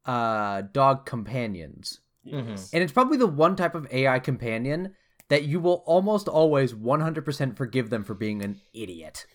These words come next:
Speaker 2: Hmm.
Speaker 3: Yeah.
Speaker 1: So, <laughs> like, a lot of times you'll get human A I companions, and you expect them to act like a human, and then they do something stupid.
Speaker 2: So are you
Speaker 1: But,
Speaker 2: ins-,
Speaker 1: like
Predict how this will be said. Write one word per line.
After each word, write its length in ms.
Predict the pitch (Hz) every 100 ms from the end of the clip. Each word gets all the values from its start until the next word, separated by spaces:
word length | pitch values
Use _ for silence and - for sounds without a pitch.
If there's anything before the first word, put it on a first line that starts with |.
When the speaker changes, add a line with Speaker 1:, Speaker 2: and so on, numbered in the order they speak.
| _ _ _ - _
Speaker 2:
Hmm. 580 | 151 143 135 127 120 117
Speaker 3:
Yeah. 260 | 110 104 104
Speaker 1:
So, 540 | - - 160 139 151 - - - 151 127
<laughs> 440 | 214 - - -
like, 180 | 208 202
a 60 | 226
lot 160 | 302
of 40 | 254
times 200 | 226 208
you'll 80 |
get 140 | 190 160
human 280 | 196 202 156
A 100 | 135
I 120 | 117
companions, 560 | 135 123 113 107 104
and 140 | - 139
you 60 | 202
expect 500 | - - 302 302 -
them 120 | 139
to 60 | 120
act 200 | 110 113
like 160 | 104
a 60 | 104
human, 440 | 104 104 101 98 - _ -
and 160 | 143 156
then 100 | 185
they 100 | 175
do 140 | 151
something 360 | 139 139 127 110
stupid. 640 | - - - 107 95 76 - _ _
Speaker 2:
So 180 | - 185
are 120 | 180
you 220 | 185 202
Speaker 1:
But, 60 | 190
Speaker 2:
ins-, 60 | 190
Speaker 1:
like 240 | 185